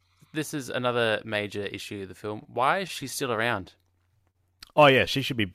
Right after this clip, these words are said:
Speaker 2: like, in hospital or something,
Speaker 1: Yeah, she
Speaker 2: like,
Speaker 1: should be
Speaker 2: for
Speaker 1: taken
Speaker 2: shock.
Speaker 1: away. He's like
Speaker 2: <laughs> And also,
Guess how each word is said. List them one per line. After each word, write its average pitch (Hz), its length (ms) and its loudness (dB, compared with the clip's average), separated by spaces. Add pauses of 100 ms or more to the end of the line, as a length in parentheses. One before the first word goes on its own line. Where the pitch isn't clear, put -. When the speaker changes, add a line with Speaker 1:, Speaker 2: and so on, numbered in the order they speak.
(120)
Speaker 2:
like, 87 240 -2
in 90 100 -10
hospital 85 360 -8
or 80 60 -10
something, 87 160 -8
Speaker 1:
Yeah, 113 60 -2
she - 140 -8
Speaker 2:
like, 135 80 -6
Speaker 1:
should 131 80 -10
be 127 80 -6
Speaker 2:
for - 100 -6
Speaker 1:
taken 113 180 -4
Speaker 2:
shock. 107 80 -6
Speaker 1:
away. 104 320 -4 (920)
He's 131 200 -10
like 135 200 4 (200)
Speaker 2:
<laughs> 220 180 -4
And 143 140 8
also, 147 220 10